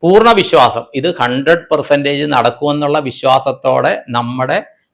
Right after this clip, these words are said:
ചിന്തകൾ പ്രാർത്ഥനകളായിട്ട് വിടുക. യൂണിവേഴ്സിൽ ഏതോ ഒരു ശക്തി ഉണ്ടെന്ന് വിശ്വസിക്കുക. ഒന്ന് രൂപങ്ങളിൽ വിശ്വസിച്ച് ആ രൂപത്തിനെ, രൂപത്തിനെ മനസ്സിൽ കാണുക. രൂപത്തിൽ വിശ്വസിക്കുന്നില്ല, എന്തോ, every action there is a equal and re-, opposite reaction എന്നുള്ള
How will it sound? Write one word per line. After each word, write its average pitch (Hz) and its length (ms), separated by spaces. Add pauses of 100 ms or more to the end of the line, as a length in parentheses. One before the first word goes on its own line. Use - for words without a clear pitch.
ചിന്തകൾ 160 460
പ്രാർത്ഥനകളായിട്ട് 139 1120
വിടുക. 113 280 (180)
യൂണിവേഴ്സിൽ 165 560
ഏതോ 156 240
ഒരു 196 140
ശക്തി - 400
ഉണ്ടെന്ന് 160 340
വിശ്വസിക്കുക. 123 560
ഒന്ന് 120 300
രൂപങ്ങളിൽ 175 500
വിശ്വസിച്ച് 165 400
ആ 185 120
രൂപത്തിനെ, 196 560 (440)
രൂപത്തിനെ 202 420
മനസ്സിൽ 139 360
കാണുക. 117 180
രൂപത്തിൽ 135 380
വിശ്വസിക്കുന്നില്ല, 175 680
എന്തോ, 180 300 (120)
every 139 220
action 165 340
there 160 160
is 170 140
a 175 80
equal 165 260
and 170 160
re-, 165 160
opposite 160 440
reaction 156 420
എന്നുള്ള 160 240